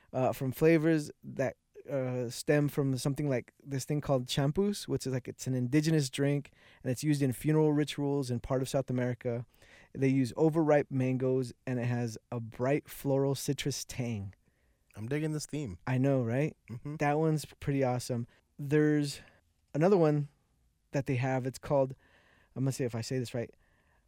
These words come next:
Speaker 1: Mancuerda. And I'm pronouncing that one kind of in Spanish because it's weird, man. This one's a ten point two Mediterranean double I P A. And this one's got Galaxy hops, Comet hops,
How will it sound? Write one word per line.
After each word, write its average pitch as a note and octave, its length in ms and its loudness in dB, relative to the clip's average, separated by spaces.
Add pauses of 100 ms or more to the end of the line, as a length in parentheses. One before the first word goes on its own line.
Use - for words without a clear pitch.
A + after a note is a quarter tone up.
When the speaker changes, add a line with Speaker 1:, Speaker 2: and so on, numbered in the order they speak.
(220)
Speaker 1:
Mancuerda. C3+ 1040 0 (760)
And D3 160 0
I'm C#3+ 160 2
pronouncing E3+ 460 2
that D#3+ 160 2
one D3+ 100 0
kind C#3+ 220 2
of C3 80 0
in C3 80 0
Spanish C3 400 -2
because B2 580 -2 (420)
it's D3 180 -4
weird, C#3 260 0
man. A#2+ 320 -4 (200)
This C#3+ 220 -6
one's F3 160 2
a D3+ 60 -4
ten D#3 200 -2
point D3+ 260 -4
two D3 400 -2 (380)
Mediterranean D3 800 0 (640)
double D3 280 4
I A#2 120 4
P A#2 220 -6
A. G#2+ 200 -4 (320)
And C3+ 100 -2
this C3 100 -2
one's D3+ 120 -2
got C3 240 0
Galaxy C#3+ 680 -2
hops, B2+ 400 -4
Comet C#3 340 -2
hops, C3 340 -4